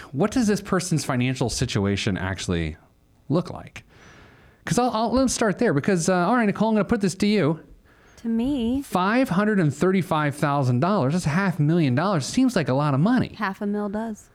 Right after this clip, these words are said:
Speaker 1: Half a mil, half a stack.
Speaker 2: Ooh.
Speaker 1: I think a stack's ten thousand, though. Is that what a stack is?
Speaker 2: I don't know, 'cause a band is a thousand.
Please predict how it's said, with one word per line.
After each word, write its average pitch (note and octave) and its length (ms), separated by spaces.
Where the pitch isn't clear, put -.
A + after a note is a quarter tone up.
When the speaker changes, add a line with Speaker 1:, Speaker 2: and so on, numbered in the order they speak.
Speaker 1:
Half A3+ 360
a F3+ 80
mil, F#3+ 280
half F3 240
a D3 60
stack. F#3 600
Speaker 2:
Ooh. G3 800
Speaker 1:
I G#2+ 60
think G#2+ 160
a - 60
stack's - 340
ten D2+ 180
thousand, C#2+ 400
though. C#2 220
Is F3+ 80
that A#3 80
what C#4 100
a C4 60
stack F#3 420
is? G#3 320
Speaker 2:
I G#3 60
don't A#3 120
know, A3+ 100
'cause A3 140
a G#3+ 80
band C4+ 320
is F#3+ 80
a F#3+ 60
thousand. - 380